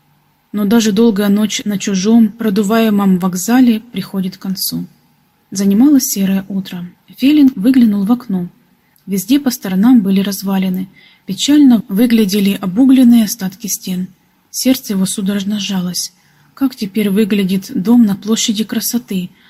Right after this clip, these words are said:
Дом со светлыми чистыми окнами, с горшками цветов и белыми занавесками, который был мирным и счастливым для него и его любимой. И вот уже и пригороды Дюссельдорфа.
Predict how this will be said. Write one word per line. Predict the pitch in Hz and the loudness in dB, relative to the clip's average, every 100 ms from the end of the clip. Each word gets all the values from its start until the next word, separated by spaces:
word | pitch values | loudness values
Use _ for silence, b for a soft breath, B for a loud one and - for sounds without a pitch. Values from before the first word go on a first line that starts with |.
| b b | b b
Дом | 196 190 233 226 | -8 0 2 2
со | - 190 | 0 -6
светлыми | - 196 226 208 196 190 | -4 -2 -4 -2 -2 -2
чистыми | 202 190 196 190 - | -4 -8 -2 -2 -2
окнами, | 220 208 202 190 190 b b b | -8 -10 -4 -2 -2 b b b
с | 196 | -10
горшками | 190 208 - 311 277 | -4 -4 -2 2 2
цветов | - 196 185 - 220 220 - | 2 -6 -8 -4 -4 -4 -8
и | |
белыми | 175 214 214 214 | -4 -2 -2 -2
занавесками, | 202 214 220 190 175 - 180 185 - b b | -2 -2 -2 -2 -4 -8 -8 -8 -10 b b
который | - 202 240 226 | -12 -2 0 0
был | 190 208 | 0 2
мирным | 190 220 254 220 214 | 4 4 4 2 -2
и | - | -4
счастливым | 214 269 - 254 240 185 180 - b b | -4 -2 -2 0 0 0 -4 -8 b b
для | 190 | 0
него | 190 185 220 | 2 2 0
и | 269 196 | -2 -2
его | 190 185 | -2 -2
любимой. | 202 185 190 190 185 185 _ _ _ _ | -2 -4 -2 -2 -2 -10 _ _ _ _
И | 196 | -6
вот | 185 294 294 | -2 -2 -2
уже | 226 247 | 0 0
и | 247 190 | 0 -6
пригороды | - 214 196 208 185 | -6 -4 -2 -4 -2
Дюссельдорфа. | 190 190 208 190 185 180 - 175 | -4 -4 -6 -6 -6 -8 -10 -16